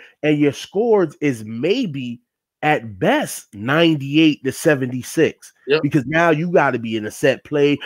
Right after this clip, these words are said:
Speaker 1: you gotta run sets, you gotta run plays, versus Division Three, you up and down. That's
Speaker 2: Yep.
Speaker 1: the way you've been playing from street ball to A A U to high school, you've been up and down. So, you know what I'm saying? Like, do, do, do, do you see, um,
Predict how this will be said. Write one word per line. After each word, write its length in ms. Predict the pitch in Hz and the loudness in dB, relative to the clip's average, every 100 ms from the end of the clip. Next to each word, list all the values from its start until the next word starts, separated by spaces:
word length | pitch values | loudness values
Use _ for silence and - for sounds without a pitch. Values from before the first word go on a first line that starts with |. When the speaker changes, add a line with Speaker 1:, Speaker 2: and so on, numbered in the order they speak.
| - - | -12 -4
Speaker 1:
you 120 | 160 | 4
gotta 220 | 143 113 | 4 4
run 220 | 101 107 | -2 -6
sets, 420 | - 165 151 143 | -2 2 2 0
you 60 | 147 | 0
gotta 180 | 143 120 | 2 2
run 220 | 117 110 | -2 -6
plays, 400 | - 180 214 160 | -2 2 2 2
versus 320 | 110 143 127 | 0 0 -2
Division 360 | 123 135 151 131 | -6 0 0 0
Three, 160 | 202 226 | -6 -4
you 160 | 147 202 | -2 -4
up 180 | 127 - | -6 -8
and 120 | 117 | -4
down. 280 | 127 202 120 - - - - - - - | -2 0 -2 -6 -18 -14 -12 -12 -16 -2
That's 160 | 143 156 | 0 2
Speaker 2:
Yep. 40 | |
Speaker 1:
the 60 | 165 | 2
way 120 | 156 | 4
you've 160 | 143 139 | 2 2
been 160 | 143 | 0
playing 440 | 117 175 254 180 110 - _ | 0 -2 0 0 -2 -10 _
from 200 | 127 117 | -8 -8
street 400 | - 170 165 117 | -6 -6 -4 -2
ball 280 | 123 110 | -2 -2
to 80 | 107 - | -4 0
A 80 | |
A 180 | 156 156 | 2 4
U 300 | 147 151 180 147 | 2 -2 -6 -4
to 160 | 131 | -6
high 240 | 110 160 170 | -2 -2 -2
school, 320 | - 127 123 | -4 -6 -4
you've 100 | 120 | -2
been 140 | 131 | -2
up 160 | 123 117 | -2 -4
and 100 | 107 | -2
down. 300 | 180 156 98 _ - - | 0 0 -4 _ -20 -12
So, 220 | - 180 | 0 0
you 160 | 190 220 | 2 2
know 60 | |
what 40 | 196 | 2
I'm 80 | 185 | 2
saying? 400 | 208 202 196 190 - _ | 0 2 0 -2 -12 _
Like, 340 | - 170 135 120 | 0 2 2 -2
do, 220 | 180 170 | -2 -2
do, 320 | 139 190 175 | -2 -2 -2
do, 420 | 135 185 175 151 _ _ _ _ _ _ _ _ - 117 | -4 -2 -2 -6 _ _ _ _ _ _ _ _ -12 0
do 240 | 175 175 | 4 4
you 220 | 151 196 | 4 2
see, 580 | 170 - - 180 185 185 _ _ _ _ _ _ _ _ _ - _ | 2 -2 -2 0 0 -6 _ _ _ _ _ _ _ _ _ -20 _
um, 680 | 143 151 156 151 147 143 139 | 4 6 6 6 4 2 -4